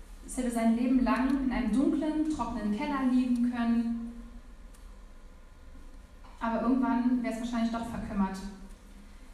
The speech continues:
Die einzige Chance auf Leben ist, für das Weizenkorn sich pflanzen zu lassen. Manchmal kommt dann noch Regen, so ein paar Überschwemmungen, Dürrezeiten.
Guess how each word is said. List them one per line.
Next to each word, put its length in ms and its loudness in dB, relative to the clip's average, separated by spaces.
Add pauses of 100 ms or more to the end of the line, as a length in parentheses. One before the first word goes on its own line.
(140)
Die 80 -4
einzige 400 4
Chance 420 2
auf 160 -2
Leben 340 2
ist, 440 -2 (100)
für 80 -6
das 160 -4
Weizenkorn 920 -2 (260)
sich 180 -6
pflanzen 400 2
zu 140 -6
lassen. 460 -4 (1120)
Manchmal 300 -2
kommt 200 4
dann 80 2
noch 240 -2
Regen, 480 4
so 80 0
ein 120 -2
paar 120 -2
Überschwemmungen, 1120 2
Dürrezeiten. 960 0